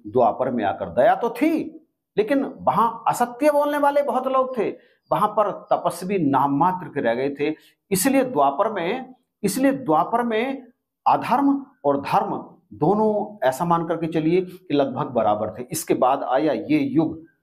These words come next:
जिसमें हमने और आपने सबने जन्म लिया है। इसका अर्थ ये नहीं कि उन युगों में हम नहीं थे, उन युगों में भी हमने जन्म लिया होगा, क्योंकि जीवात्मा तो कभी मरता नहीं है,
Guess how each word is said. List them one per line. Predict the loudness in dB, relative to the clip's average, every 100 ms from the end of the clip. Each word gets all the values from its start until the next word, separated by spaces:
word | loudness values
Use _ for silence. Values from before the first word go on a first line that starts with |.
| _
जिसमें | -2 -2 2 0 0 -4 -4
हमने | -2 0 2
और | 0 2
आपने | 0 0 -8
सबने | -6 -6 -4
जन्म | -4 -4 0
लिया | 2 0
है। | -2 -10 _ _ _ _ _ _ _
इसका | -2 0
अर्थ | 0 0
ये |
नहीं | -2 -2
कि | 0
उन | 0 0 -2 -4
युगों | 0 2 2
में | 2
हम | 0 0
नहीं | -2 -2
थे, | -6 -10 -18 _ _ _ 2
उन | 4
युगों | 4 2 2
में | 0 0
भी | 0 -2 -4 -12 -4
हमने | 2 2
जन्म | 2 0 0 -2 -4 -16
लिया | -4 2 4
होगा, | 2 -4 -10 -14 _ _ _ _
क्योंकि | 0 0 2 -2 0 -2 -6 -16 -18
जीवात्मा | -4 2 2 0 -2
तो | -2
कभी | -2 -2
मरता | -2 -2 0 0
नहीं | 0 -2
है, | -4 -6